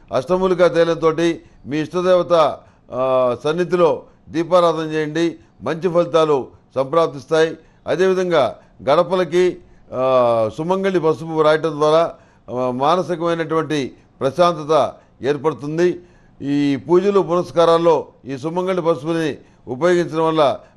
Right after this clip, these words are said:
మంచి ఫలితాలు సంప్రాప్తిస్తాయి. ఇందులో తెల్ల ఈస్టర్ వేరు కలుస్తుంది,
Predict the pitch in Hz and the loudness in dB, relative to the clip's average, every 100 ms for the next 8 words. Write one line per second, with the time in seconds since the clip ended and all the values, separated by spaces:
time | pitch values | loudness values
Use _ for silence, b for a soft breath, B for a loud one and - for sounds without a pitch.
0 | 95 139 156 151 160 147 156 127 139 147 | -8 -6 -4 -4 -2 2 0 0 -4 0
1 | 156 135 120 165 170 151 b b 123 165 | 0 -2 -2 2 2 0 b b -14 -4
2 | 185 196 185 156 185 196 180 185 180 165 | 0 0 2 0 2 0 -4 -4 -2 0
3 | 175 151 160 151 165 160 165 180 - | -2 2 0 0 -8 -4 0 0 0